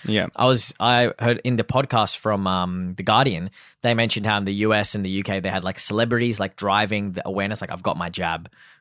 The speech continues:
Speaker 2: putting that
Speaker 1: Mm-hmm.
Speaker 2: on T V or whatever. And then, you know, all, all the different types of ways to do the messaging, right?
Speaker 1: Hmm.
Speaker 2: Um,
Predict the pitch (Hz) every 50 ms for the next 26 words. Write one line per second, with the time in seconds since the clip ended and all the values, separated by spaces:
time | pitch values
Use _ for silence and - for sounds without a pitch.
0 | _ - 131 123 123 113 110 107 107 104 95 92 - 104 98 95 90 90 90 87
1 | 87 90 90 85 87 87 85 82 87 82 82 - - 98 101 98 98 95 92 92
2 | 92 - - - - _ - 170 147 117 - 143 151 - - 165 180 175 156 139
3 | 131 139 - 143 123 - 127 117 - - 107 90 101 104 104 101 - - 104 98
4 | 107 92 95 95 95 104 - - 117 110 113 113 117 117 117 120 139 190 - -
5 | - _ - - 123 117 110 110 104 101 107 113 110 113 113 110 107 101 -